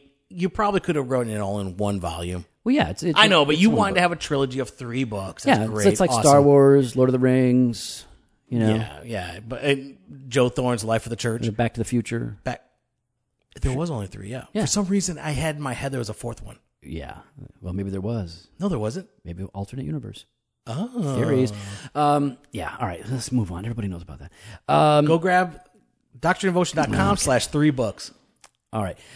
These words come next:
Speaker 2: So, Jimmy, uh, you know, we're talking about why people should read the Puritans. Anything else you wanna add? Like, you know, you read the Puritans. Um, now,
Speaker 1: I
Speaker 2: and
Speaker 1: love the honesty. Like, I love the honesty in there. 'Cause I, I, um, I sway towards,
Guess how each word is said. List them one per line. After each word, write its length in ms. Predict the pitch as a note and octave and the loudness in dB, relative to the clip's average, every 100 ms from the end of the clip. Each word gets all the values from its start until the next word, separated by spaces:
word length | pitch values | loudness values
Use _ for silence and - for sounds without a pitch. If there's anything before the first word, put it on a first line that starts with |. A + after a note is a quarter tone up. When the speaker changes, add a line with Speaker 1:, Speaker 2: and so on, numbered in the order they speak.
| - | -6
Speaker 2:
So, 420 | - F3 D#3+ - F3 | 4 6 6 4 2
Jimmy, 400 | E3+ F3+ E3 - | 4 6 4 2
uh, 300 | C#3 C3+ C3+ | 0 2 0
you 100 | E3 | 0
know, 60 | D3 | 0
we're 60 | |
talking 360 | C#3+ G#3+ A3+ G3+ | 2 2 4 4
about 160 | C#3+ | 6
why 100 | C3+ | 6
people 200 | B2+ C3 | 4 2
should 160 | - G#2+ | 0 0
read 140 | G#2 | -2
the 60 | F#2 | -2
Puritans. 420 | - G#2 G#2+ A2 | -4 -4 -2 0
Anything 340 | F#3 G#3+ G#3 E3+ | 2 4 6 6
else 240 | D3+ - | 4 4
you 140 | D#3 D3+ | 4 4
wanna 340 | B2+ B2+ A#2+ | 2 0 0
add? 220 | A#2+ A2+ G#2 | -2 -2 -2
Like, 200 | G#2+ - | -2 0
you 60 | |
know, 60 | B2 | 2
you 180 | A2+ D3+ | 6 6
read 160 | D3+ | 6
the 60 | A#2 | 2
Puritans. 540 | - G#2 - G#2+ B2 - - - - | 0 0 0 0 0 -4 -18 -18 -2
Um, 640 | A#2 A2+ A2 G#2+ G#2 G#2 - _ _ _ _ _ _ - | 2 4 4 2 0 -6 -12 _ _ _ _ _ _ -2
now, 260 | C3+ A#2+ A#2 | 0 0 2
Speaker 1:
I 80 | - | 4
Speaker 2:
and 80 | F#3 | 4
Speaker 1:
love 140 | G#3 | 2
the 140 | G#3 - | 0 -2
honesty. 520 | C3+ C3+ - G2 - _ | -4 -4 -6 -10 -18 _
Like, 140 | B2+ A#2+ | -10 -2
I 40 | |
love 180 | D3 E3+ | 0 0
the 160 | D3+ C3+ | 0 -2
honesty 560 | C3+ B2+ C3+ - A#2+ A2+ | -2 -2 0 -2 -4 -6
in 180 | A#2+ G#2+ | -6 -4
there. 200 | F#2+ F2+ | -6 -8
'Cause 140 | C3 | -6
I, 100 | C#3+ - | -6 -6
I, 180 | C#3 - - _ _ _ _ - | -10 -10 -18 _ _ _ _ -10
um, 400 | A#2 G#2 G2+ F2+ _ _ _ _ _ _ - | -10 -10 -14 -18 _ _ _ _ _ _ -8
I 320 | E3 F#3 G3+ | -4 -2 -2
sway 460 | F3 - D3 C3 B2 | -4 -4 0 0 -2
towards, 680 | - C3 A#2 A2+ G#2+ - | -6 -4 -2 -2 -4 -8